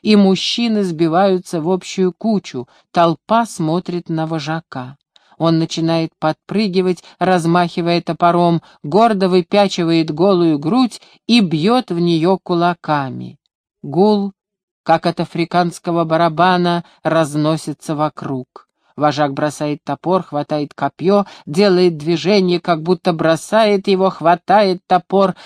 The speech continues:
разрубая со свистом воздух. Топор то вздымается вверх, то с силой опускается вниз. Как будто рубят что-то. Наверное,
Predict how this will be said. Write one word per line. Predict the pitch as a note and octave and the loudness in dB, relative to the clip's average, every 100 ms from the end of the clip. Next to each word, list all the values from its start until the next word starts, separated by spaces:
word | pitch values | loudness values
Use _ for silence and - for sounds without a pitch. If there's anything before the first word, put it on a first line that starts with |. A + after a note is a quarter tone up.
| - | -2
разрубая | F3 E3+ F3 E3+ F3+ F3 | 0 2 2 4 4 4
со | E3+ E3+ | 2 -2
свистом | E3 C#3+ D#3+ D#3 - E3 D3+ | -2 0 0 0 -2 -2 -2
воздух. | C3 D#3 D3 - - - _ _ _ _ _ | -2 0 -2 -4 -14 -18 _ _ _ _ _
Топор | D3 - E3+ E3 D3 _ _ | -4 0 0 0 -2 _ _
то | E3 | -2
вздымается | D3+ C#3 D#3+ D#3+ E3+ E3+ - D#3+ | -2 -2 0 2 2 0 -6 -6
вверх, | D3 B2+ E3+ G3+ F#3+ - _ - | -6 -2 2 2 -2 -12 _ -2
то | G#3 | 0
с | F#3+ | 0
силой | - - G#3+ B3 G#3+ G#3+ | -6 -6 -2 0 0 -2
опускается | - E3 D#3+ - - E3 E3+ E3 - D#3+ | -2 -2 -4 -8 -2 0 0 -2 -6 -8
вниз. | C#3 C#3 C#3+ C3 - - _ _ _ _ _ | -6 -4 -2 -4 -8 -20 _ _ _ _ _
Как | D#3 C#3+ | -4 -2
будто | E3+ E3+ - E3 | -4 -6 -6 -6
рубят | C#3+ F3+ E3+ E3 | -2 -4 -4 -8
что-то. | - - D#3+ C3+ - C#3 _ _ _ | -10 -8 -8 -8 -12 -20 _ _ _
Наверное, | D#3 D#3+ F3 E3 E3 D#3+ D#3 | 0 2 2 2 0 0 -4